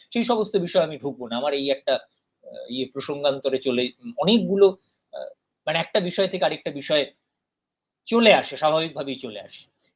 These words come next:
কিন্তু now the point is, এইটা জানিয়ে রাখা প্রয়োজন। এটা খুব নিশ্চিত করে বলছি যে বিজেপি এবার জ্যোতিষদের পেছনেও টাকা ঢালছে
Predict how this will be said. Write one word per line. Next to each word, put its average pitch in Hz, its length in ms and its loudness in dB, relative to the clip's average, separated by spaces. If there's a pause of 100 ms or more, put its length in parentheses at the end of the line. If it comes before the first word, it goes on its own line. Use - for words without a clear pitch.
কিন্তু 247 600 -2 (1120)
now 233 400 6
the 330 160 10
point 202 340 4
is, - 420 -18 (320)
এইটা 302 380 0
জানিয়ে 180 720 -2
রাখা 214 300 2
প্রয়োজন। 123 500 -8 (680)
এটা 214 140 -4
খুব 254 200 -8
নিশ্চিত 190 680 -8
করে 233 180 2
বলছি 147 560 -4
যে 185 120 -2
বিজেপি 170 880 0 (800)
এবার 185 520 4 (560)
জ্যোতিষদের 240 1040 0
পেছনেও 202 680 2
টাকা 165 400 -2
ঢালছে 139 680 -4